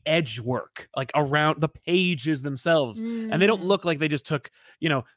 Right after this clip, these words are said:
Speaker 1: search, paper, texture, overlay, multiply. It actually looks like it is just, like, that printing, that old trade printing, which I was like,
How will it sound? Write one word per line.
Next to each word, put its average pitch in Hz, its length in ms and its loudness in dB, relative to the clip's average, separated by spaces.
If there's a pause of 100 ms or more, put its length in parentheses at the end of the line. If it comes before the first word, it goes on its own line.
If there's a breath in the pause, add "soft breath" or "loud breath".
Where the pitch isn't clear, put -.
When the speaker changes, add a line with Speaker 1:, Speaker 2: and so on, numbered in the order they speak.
Speaker 1:
search, - 380 -2 (380 soft breath)
paper, 151 440 2 (120)
texture, 156 600 0 (180 soft breath)
overlay, 160 540 4
multiply. 151 580 -2
It 185 300 2
actually 185 340 0
looks 170 300 0
like 175 200 0
it 156 80 -2
is 139 160 -2
just, 139 220 -6
like, 131 120 -4
that - 200 -4
printing, 147 500 -4
that 131 160 -8
old 175 440 4
trade 165 360 -2
printing, 113 380 -8
which 98 100 -16
I 120 200 -8
was 123 140 -14
like, 135 120 -6